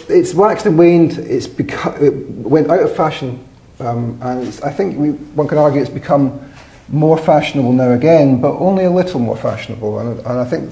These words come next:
we, what, what we might think about if we're interested in power is thinking back to Mills and the legacy that he leaves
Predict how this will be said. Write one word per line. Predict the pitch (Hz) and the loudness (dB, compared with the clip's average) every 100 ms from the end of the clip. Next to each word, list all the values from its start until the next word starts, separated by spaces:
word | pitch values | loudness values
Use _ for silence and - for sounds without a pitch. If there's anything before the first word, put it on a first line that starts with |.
| - | -14
we, | - 123 131 | -6 -4 -4
what, | 123 123 135 - | -4 -4 -4 -4
what | 123 123 | -2 0
we | 127 117 - - - | 0 -4 -8 -18 -6
might | 143 165 - | 2 2 2
think | 185 190 | 0 2
about | 127 143 | 2 2
if | - | 2
we're | 143 | 2
interested | 143 139 - 127 | 2 0 -6 -8
in | 120 | -2
power | 127 127 | 0 0
is | 127 | 0
thinking | 151 151 127 | -4 -4 0
back | 165 170 - | 2 2 -2
to | - 120 104 - - - - | -6 -6 -6 -12 -20 -20 -10
Mills | 120 123 117 113 | 0 2 2 0
and | 123 | -2
the | 123 | 2
legacy | 127 143 131 - 117 | 4 2 0 -4 -6
that | 98 | -4
he | 127 123 | -6 -2
leaves | 123 120 107 - | 0 0 -4 -12